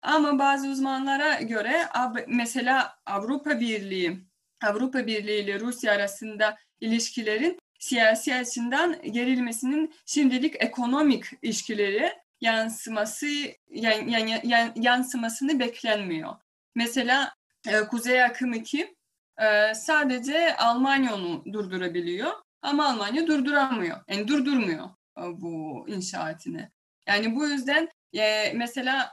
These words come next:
e, Avrupa Birliği, Almanya böyle birinci diyelim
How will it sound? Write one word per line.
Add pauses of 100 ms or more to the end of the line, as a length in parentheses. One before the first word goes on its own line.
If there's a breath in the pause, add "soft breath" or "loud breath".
e, (580)
Avrupa
Birliği, (300)
Almanya (240)
böyle
birinci (140)
diyelim